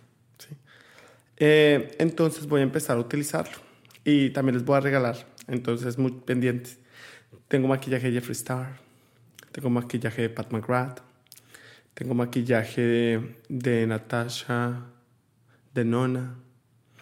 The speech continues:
de Milani, de muchas marcas. Entonces, tal vez les regale porque tengo muchos que ni siquiera he destapado, ¿sí? Y, por ejemplo, la, la caja que les mostré al inicio es, ay, espera, ay.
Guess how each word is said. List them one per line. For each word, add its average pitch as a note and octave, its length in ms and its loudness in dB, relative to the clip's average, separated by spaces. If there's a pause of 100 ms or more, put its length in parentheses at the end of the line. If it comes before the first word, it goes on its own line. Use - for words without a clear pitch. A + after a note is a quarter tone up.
(300)
de - 80 -6
Milani, A#2+ 580 2 (800)
de D#3+ 80 -2
muchas F3 300 2
marcas. - 440 -4 (120)
Entonces, C#3+ 540 -2
tal D#3+ 180 4
vez D#3+ 240 -2
les D#3+ 200 2
regale C3 360 4
porque C3+ 420 -4 (540)
tengo F3+ 180 6
muchos F#3 260 2
que G3 120 4
ni F#3+ 80 6
siquiera A#2+ 500 0 (320)
he C3 60 2
destapado, - 540 -2 (260)
¿sí? - 260 -12 (520)
Y, D#3 60 -2
por D#3 140 0
ejemplo, C#3 280 2
la, C#3 320 2
la C#3 220 4
caja B2 280 -6
que D3+ 80 -2
les D3 160 -2
mostré D3+ 260 0
al A#2 140 2
inicio B2+ 540 2
es, D3 340 4
ay, D#3 160 -6 (680)
espera, - 360 -10
ay. - 440 -6